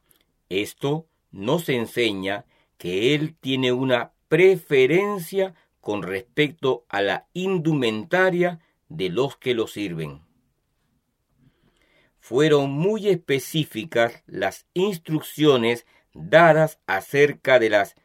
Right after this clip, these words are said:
vestiduras de Aarón, porque eran simbólicas. Así, la indumentaria de los que siguen a Cristo debe ser simbólica.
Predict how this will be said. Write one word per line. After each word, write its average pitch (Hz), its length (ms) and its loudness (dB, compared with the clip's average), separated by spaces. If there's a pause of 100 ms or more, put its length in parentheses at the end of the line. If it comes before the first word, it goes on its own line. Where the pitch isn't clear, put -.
(160)
vestiduras 135 1000 -2
de 92 260 -4
Aarón, 90 540 -2 (500)
porque 92 420 -4
eran 123 340 0
simbólicas. 120 1300 -2 (1080)
Así, 160 600 -6 (280)
la 95 160 -4
indumentaria 107 1080 0
de 101 140 -10
los 92 160 -10
que 90 160 -10
siguen 139 500 -4
a 92 180 -6
Cristo 165 680 -4
debe 101 340 -2
ser 160 320 2 (200)
simbólica. 135 1300 0